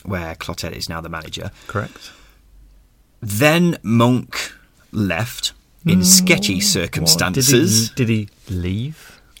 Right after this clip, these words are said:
Speaker 1: Or was he pushed? Or
Speaker 2: Oh, he was sacked. He was
Speaker 1: he was
Speaker 2: definitely
Speaker 1: sacked.
Speaker 2: sacked.
Speaker 1: Yeah. It's,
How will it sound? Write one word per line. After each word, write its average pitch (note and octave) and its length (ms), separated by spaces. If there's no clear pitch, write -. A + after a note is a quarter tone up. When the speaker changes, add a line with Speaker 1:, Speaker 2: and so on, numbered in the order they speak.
Speaker 1:
Or F#2+ 180
was F2+ 160
he D#2+ 120
pushed? - 580
Or F2 400
Speaker 2:
Oh, - 40
he C3+ 100
was G#2 120
sacked. - 360
He A2+ 60
was F#2+ 80
Speaker 1:
he B2+ 60
was F2+ 180
Speaker 2:
definitely - 260
Speaker 1:
sacked. - 180
Speaker 2:
sacked. - 120
Speaker 1:
Yeah. G#2 320
It's, - 520